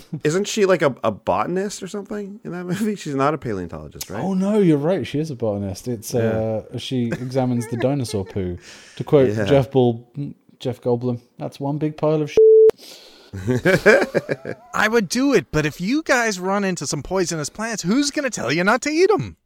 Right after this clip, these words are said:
Speaker 3: It's gotta be me.
Speaker 2: If you
Speaker 1: Mm.
Speaker 2: find some mysterious animal droppings, who's gonna examine them?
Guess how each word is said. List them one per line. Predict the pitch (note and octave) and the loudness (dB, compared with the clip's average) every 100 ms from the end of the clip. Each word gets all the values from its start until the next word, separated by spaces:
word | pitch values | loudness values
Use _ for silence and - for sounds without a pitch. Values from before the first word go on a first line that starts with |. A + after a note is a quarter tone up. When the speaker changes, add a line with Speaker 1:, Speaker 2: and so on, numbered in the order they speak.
| _ | _
Speaker 3:
It's | E3+ - | -4 -2
gotta | - F#3 | 0 2
be | F#3+ G#3 | 2 2
me. | A#3 C4 A2 | 2 0 -2
Speaker 2:
If | F#2 | -2
you | B3 | 0
Speaker 1:
Mm. | C4 | 2
Speaker 2:
find | A3 F3 C3 A#2+ - _ | 4 6 4 2 -6 _
some | - B2 | -2 0
mysterious | B2 - D#3 C#3+ C3+ | 0 2 6 6 4
animal | C#3+ C#3+ B2+ G#2+ | 0 2 2 0
droppings, | G2+ F#2 - F2+ E2 E2+ - _ | 0 -4 -4 -8 -6 -12 -16 _
who's | B2 B2+ | 2 2
gonna | C3 C3 B2+ | 2 2 2
examine | A2+ A2+ A2+ G2 E2 | 0 -2 -4 -4 -8
them? | D2+ E2 | -12 -18